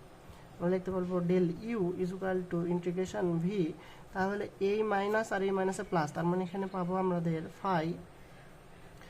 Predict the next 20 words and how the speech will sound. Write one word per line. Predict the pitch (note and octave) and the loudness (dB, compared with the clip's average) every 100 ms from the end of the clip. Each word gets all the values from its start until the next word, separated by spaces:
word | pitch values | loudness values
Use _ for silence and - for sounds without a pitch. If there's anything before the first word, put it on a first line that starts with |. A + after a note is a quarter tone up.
| - - - F#3+ | -18 -20 -6 2
আহ, | E3+ E3+ E3+ | 4 4 6
del | G3+ F3 F#3 A3+ E3+ | 6 6 6 0 0
dot | F3 D#3+ F3 - - - E3+ | 2 2 0 -6 -14 -6 2
del | E3+ E3+ E3+ | 4 6 4
d | G#3 F#3+ | 2 2
vector, | F3+ F3 D3+ E3 G#3+ - - - - - D#3 | 0 -2 -6 -6 -6 -14 -20 -20 -20 -6 -2
আর | E3+ F#3 | 0 0
এখানে | G#3 G3 F#3+ F3+ | 2 4 6 6
মাইনাস | F#3+ A3 A#3+ A#3 | 6 6 4 4
আর | G3 | 2
এই | G3+ G3+ | 2 4
সাম-, | F#3+ A3 - - | 2 2 4 12
<coughs> | D4+ A#3 F3 | 12 12 12
প্লাস, | F3 E3 | 8 8
তাহলে | F3 E3 | 2 2
প্লাস | F3+ F3 F#3 | 4 4 6
মাইনাসে | F#3 F#3 F#3+ | 6 4 0
এখানে | G3 F#3 | 2 4
হবে | F3+ D#3+ | 4 6
মাইনাস | E3 F3+ D#3+ | 6 6 6